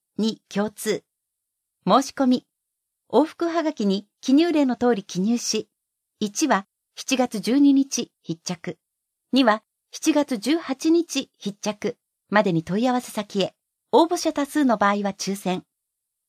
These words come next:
会場問い合わせ。新宿リサイクル活動センタ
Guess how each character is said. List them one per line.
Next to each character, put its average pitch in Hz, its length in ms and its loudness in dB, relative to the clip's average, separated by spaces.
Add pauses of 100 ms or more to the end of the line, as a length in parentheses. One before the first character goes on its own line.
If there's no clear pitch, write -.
(300)
会 277 240 2
場 277 340 2
問 208 160 0
い 208 80 4
合 190 60 4
わ 196 60 -2
せ。 180 240 -4 (720)
新 277 240 4
宿 277 200 -2
リ 226 80 -2
サ 302 160 0
イ 330 60 2
ク 339 100 -4
ル 320 80 0
活 294 220 -2
動 262 160 4
セ 254 160 -2
ン 233 60 -2
タ 170 280 -2